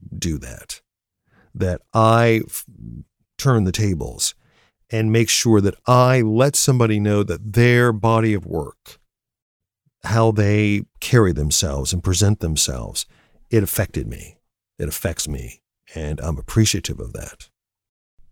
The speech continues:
So let's be grateful for those things. Let's be grateful for the opportunity to affect someone else,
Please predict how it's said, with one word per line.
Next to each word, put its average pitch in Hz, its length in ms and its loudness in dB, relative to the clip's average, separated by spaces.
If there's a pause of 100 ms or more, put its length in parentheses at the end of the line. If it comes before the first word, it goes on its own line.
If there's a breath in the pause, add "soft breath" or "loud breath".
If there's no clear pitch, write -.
(280)
So - 260 2
let's 143 260 2
be 160 140 2
grateful 131 680 -2 (140)
for 76 120 -8
those 73 440 -6 (160)
things. 76 460 -8
Let's 147 180 2
be 165 140 2
grateful 117 720 2
for 101 680 0 (560)
the 98 200 -2 (100)
opportunity 120 1000 2
to 95 260 -2
affect - 500 -2
someone 87 560 0
else, 82 440 -4